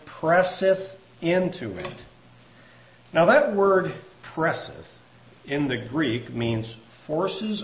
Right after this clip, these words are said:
or crowds his way into. In other words, if you do make the decision to follow the kingdom way, it's not gonna be a walk in the park. It's gonna be a pressing. It's gonna be a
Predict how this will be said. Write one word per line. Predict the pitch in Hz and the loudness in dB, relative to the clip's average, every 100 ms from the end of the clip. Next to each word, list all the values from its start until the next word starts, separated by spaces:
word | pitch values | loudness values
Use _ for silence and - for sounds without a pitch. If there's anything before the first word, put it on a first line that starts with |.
| - | -8
or | 113 | -10
crowds | - - 135 139 147 135 - | -10 -4 -2 0 0 -2 -6
his | 120 | -12
way | 110 120 123 120 | -8 -6 -4 -6
into. | 110 107 143 - - - - - - - - - | -8 -8 -12 -16 -18 -20 -20 -20 -20 -20 -14 0
In | 156 | 4
other | 226 208 | 4 4
words, | 196 156 | 2 0
if | 151 180 | -4 -2
you | 247 | -2
do | 269 247 | 0 0
make | 226 190 - | 2 2 0
the | |
decision | 151 123 - 151 113 92 98 110 - | -6 -6 -4 -4 -4 -8 -12 -14 -14
to | - | -8
follow | - 123 156 180 | 0 2 2 0
the | 180 | -4
kingdom | - 196 202 127 95 113 - | -4 0 0 -2 -8 -12 -10
way, | 156 160 92 104 120 - - - - _ - - - | -4 -2 -2 -6 -14 -20 -20 -20 -20 _ -20 -20 -8
it's | 127 - - | -8 -8 -6
not | 117 127 147 - | -2 -2 -4 -8
gonna | 131 139 123 | -6 -6 -4
be | 113 101 104 - | -6 -6 -8 -10
a | 104 | -12
walk | 92 - - | -10 -10 -10
in | |
the | 120 | -10
park. | 120 151 113 - - - - | -2 -2 -2 -8 -20 -20 -16
It's | 113 - | -14 -10
gonna | 127 127 | -8 -6
be | 123 123 113 113 - - - | -4 -4 -4 -6 -14 -14 -14
a | - - - | -14 -14 -8
pressing. | 135 - - - - | -6 -6 -14 -18 -18
It's | 117 113 | -14 -8
gonna | 147 135 | -4 -4
be | 120 131 131 | -2 -2 -4
a | - | -8